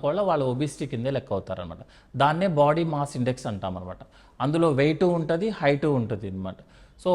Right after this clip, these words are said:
సపోజ్ హైట్ ఎక్కువ ఉన్న వాళ్ళు maybe ఎయిటీ, ఎయిటీ కే, ఎయిటీ ఫైవ్ కేజెస్ ఉన్నా ఒబీస్ అవ్వరు. So, బిఎంఐ should be more than twenty-five.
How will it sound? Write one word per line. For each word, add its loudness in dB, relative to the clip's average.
సపోజ్ 2
హైట్ 6
ఎక్కువ -2
ఉన్న 0
వాళ్ళు 0
maybe 2
ఎయిటీ, 2
ఎయిటీ 0
కే, 0
ఎయిటీ -2
ఫైవ్ -4
కేజెస్ -4
ఉన్నా -4
ఒబీస్ -2
అవ్వరు. -6
So, -2
బిఎంఐ 4
should 2
be 6
more 4
than 4
twenty-five. 0